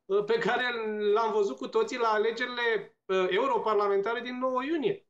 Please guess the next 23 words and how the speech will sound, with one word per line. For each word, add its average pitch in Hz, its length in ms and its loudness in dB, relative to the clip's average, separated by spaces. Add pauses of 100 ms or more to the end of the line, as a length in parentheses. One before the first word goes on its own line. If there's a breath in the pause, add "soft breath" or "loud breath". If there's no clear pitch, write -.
(320)
Să - 180 -2
nu 190 80 2
uităm 196 500 0
că 190 80 0
l-avem 185 360 2
pe 190 120 0
tânărul 190 440 2
Jordan 196 340 2
Bardella 180 380 2
în 196 60 0
Franța, 220 460 -2
avem 165 160 -4
Spania, 175 460 0
avem 196 240 2
Austria, 196 580 2
unde 165 240 -2
extrema 175 400 0
dreaptă 180 340 -2
a 165 80 0
obținut 180 380 -2
un 185 80 2
rezultat 175 520 -2
extraordinar. 180 840 -4